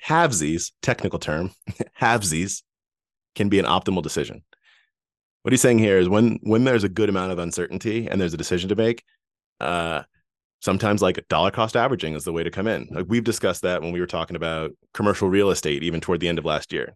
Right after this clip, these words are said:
Like, "Commercial real estate starting to look pretty shabby, but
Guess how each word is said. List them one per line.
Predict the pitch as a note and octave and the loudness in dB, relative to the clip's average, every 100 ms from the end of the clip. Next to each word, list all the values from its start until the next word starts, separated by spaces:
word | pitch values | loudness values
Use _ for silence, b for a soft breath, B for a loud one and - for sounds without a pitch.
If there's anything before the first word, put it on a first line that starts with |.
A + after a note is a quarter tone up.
| - | -4
Like, | D#2 D2+ | -2 -2
"Commercial | - D3 F#3 | 0 2 2
real | D4 D#4 | 0 2
estate | A3 - A3+ A2 _ b b _ _ _ | 2 4 2 0 _ b b _ _ _
starting | - - - | -6 -6 -4
to | F3 | -2
look | G3 F#3+ | -2 -2
pretty | - F#3+ C4+ | 2 2 4
shabby, | C4+ D4+ B3+ F#3+ C3+ | 2 4 4 4 2
but | A#2+ C3 | 0 -2